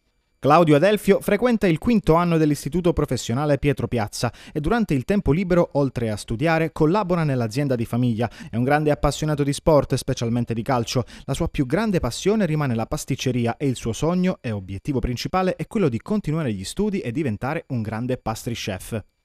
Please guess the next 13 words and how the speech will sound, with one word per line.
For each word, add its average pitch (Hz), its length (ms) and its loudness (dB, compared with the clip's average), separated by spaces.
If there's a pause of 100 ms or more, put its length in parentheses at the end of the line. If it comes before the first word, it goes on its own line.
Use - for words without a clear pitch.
(120)
Antonio 185 320 0
Sardina 165 520 -2
frequenta 147 420 -4
il 131 80 -4
quinto 123 360 -2
anno 135 220 0
dell'Istituto 127 520 -6
Professionale 131 560 -6
Pietro 135 260 -4
Piazza 139 380 -4
nella 165 200 -4
sezione 147 540 -4
Enogastronomia. 117 960 -4